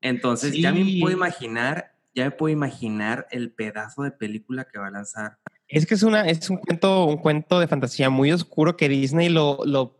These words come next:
Speaker 2: puso un poquito más ligero porque, pues, era para niños, pero lo que pasa sí es, son, son, eh, situaciones que reflejan mucho los deseos o,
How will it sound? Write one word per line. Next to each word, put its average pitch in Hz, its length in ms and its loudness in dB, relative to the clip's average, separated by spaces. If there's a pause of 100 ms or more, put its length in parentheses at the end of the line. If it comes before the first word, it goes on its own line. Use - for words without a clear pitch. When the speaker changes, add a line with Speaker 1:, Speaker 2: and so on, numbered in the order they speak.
(180)
Speaker 2:
puso 156 240 -4
un 180 80 -2
poquito 180 400 0
más 170 480 0
ligero 175 480 2
porque, 156 240 0
pues, 139 160 -4
era 131 120 2
para 156 160 2
niños, 135 280 2
pero 127 220 2
lo 120 220 2
que 123 100 -2
pasa 123 280 0
sí 156 240 0
es, 143 340 -2
son, 131 380 -2
son, 139 680 2 (680)
eh, 165 180 4
situaciones 147 1700 0 (480)
que 180 140 2
reflejan 185 480 4
mucho 208 680 4
los 160 320 2
deseos 165 800 2
o, - 220 -4